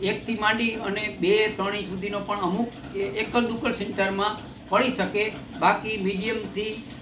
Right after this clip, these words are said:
નોર્મલ ઝાપટા અને ગાજવીજનું પ્રમાણ રહેશે, પણ નોર્મલ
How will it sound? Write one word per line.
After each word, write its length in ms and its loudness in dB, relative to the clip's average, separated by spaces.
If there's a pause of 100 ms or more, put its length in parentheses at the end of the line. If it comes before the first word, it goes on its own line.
નોર્મલ 400 2
ઝાપટા 540 4 (280)
અને 420 -2 (160)
ગાજવીજનું 520 2
પ્રમાણ 300 2
રહેશે, 240 -2
પણ 260 -2
નોર્મલ 440 2